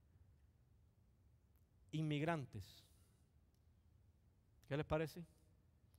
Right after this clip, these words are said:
Inmigrantes. Eso fue lo que me enseñaron, eso me pervirtieron a mí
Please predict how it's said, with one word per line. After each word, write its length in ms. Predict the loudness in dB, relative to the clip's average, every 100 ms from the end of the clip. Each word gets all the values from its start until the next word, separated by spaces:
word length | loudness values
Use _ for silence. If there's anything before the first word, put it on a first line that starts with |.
| -20 -20 -12 0
Inmigrantes. 640 | 2 2 4 2 2 0
Eso 220 | 0 2
fue 80 | 4
lo 100 | 2
que 80 | 2
me 80 | 0
enseñaron, 420 | 2 2 4 2
eso 160 | 0 2
me 140 | 2
pervirtieron 540 | 2 0 2 2 2
a 20 | 2
mí 240 | 0 -2